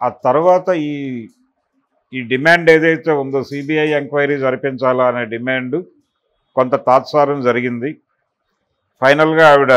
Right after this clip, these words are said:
కోర్టుకు వెళ్ళారు, రకరకాల వేదికల మీదకి వెళ్ళారు, చాలామందికి విజ్ఞప్తులు చేశారు.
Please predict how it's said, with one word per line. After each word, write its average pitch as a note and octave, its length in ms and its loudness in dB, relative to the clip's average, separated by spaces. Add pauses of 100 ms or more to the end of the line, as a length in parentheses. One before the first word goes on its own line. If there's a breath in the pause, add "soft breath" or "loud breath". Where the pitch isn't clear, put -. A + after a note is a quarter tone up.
(920)
కోర్టుకు C#3 380 -2
వెళ్ళారు, C#3+ 640 4
రకరకాల C3+ 500 2
వేదికల C3+ 500 0
మీదకి C3+ 320 -4
వెళ్ళారు, C3 440 0
చాలామందికి C#3 600 0
విజ్ఞప్తులు B2+ 580 -8
చేశారు. C3 540 -2